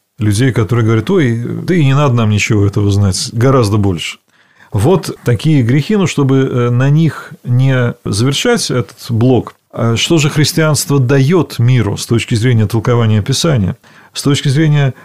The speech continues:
э, Ванхузера, это, э, некоторое сочетание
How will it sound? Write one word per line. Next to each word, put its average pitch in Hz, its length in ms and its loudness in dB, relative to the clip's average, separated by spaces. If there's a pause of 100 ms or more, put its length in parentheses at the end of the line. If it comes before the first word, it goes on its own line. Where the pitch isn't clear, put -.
(120)
э, 123 140 -2
Ванхузера, 139 800 0 (320)
это, 160 500 2
э, 127 220 0
некоторое 151 420 0
сочетание 151 840 0